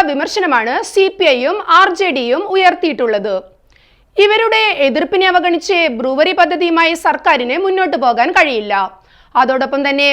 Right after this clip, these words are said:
ബ്രൂവറിയെ രാഷ്ട്രീയ ആയുധമാക്കിയുള്ള പ്രവർത്തനങ്ങളുമായി പ്രതിപക്ഷ നേതാവ് വി ഡി സതീശന്റെ നേതൃത്വത്തിൽ യു ഡി എഫും ഏറെ സജീവമാണ്. ഈ വിധം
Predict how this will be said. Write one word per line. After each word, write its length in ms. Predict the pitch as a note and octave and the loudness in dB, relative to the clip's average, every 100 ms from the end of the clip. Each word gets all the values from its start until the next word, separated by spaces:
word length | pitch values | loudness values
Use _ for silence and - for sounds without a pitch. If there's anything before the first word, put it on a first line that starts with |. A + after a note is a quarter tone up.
| A#3+ | 0
ബ്രൂവറിയെ 500 | B3+ A#3 C#4+ D#4 D#4+ D#4 - B3 | -2 0 0 2 0 0 -4 2
രാഷ്ട്രീയ 480 | B3+ D4+ - G4 F#4 | 2 2 -2 0 2
ആയുധമാക്കിയുള്ള 580 | F4 F4 F4 E4+ F4 E4+ E4+ | 2 2 0 -2 0 0 0
പ്രവർത്തനങ്ങളുമായി 800 | C4 C4+ D4+ F#4 E4 A#3+ A3 F4+ G4+ - - _ | -2 -2 -2 -2 -2 -2 -2 -4 -6 -20 -20 _
പ്രതിപക്ഷ 400 | G4+ G4 G#4+ - A4 | 0 2 0 -2 0
നേതാവ് 400 | G4+ G4 G4 F#4+ F#4 C#4+ | 2 4 6 6 4 2
വി 80 | C4+ | -4
ഡി 80 | C#4 F4+ | -4 0
സതീശന്റെ 460 | F#4+ F#4+ F4+ F#4 F4+ | 0 0 -2 -2 0
നേതൃത്വത്തിൽ 540 | D#4 B3+ A3 A#3 F#3 F4 A4 - _ - | 0 -2 -4 -6 -2 -2 -2 -16 _ 0
യു 120 | F#4+ A4+ G#4 | 2 4 2
ഡി 80 | D4 | 0
എഫും 260 | C4 D#4 G4+ | 0 -2 2
ഏറെ 180 | F4 C4+ F4 | 2 2 0
സജീവമാണ്. 640 | G#4+ F#4 F#4+ D4 A#3+ A3 G#3+ F#3+ _ _ _ _ _ | 0 0 0 0 -2 -6 -10 -14 _ _ _ _ _
ഈ 120 | G4 A4+ A#4 | 2 4 2
വിധം 180 | A4+ | 0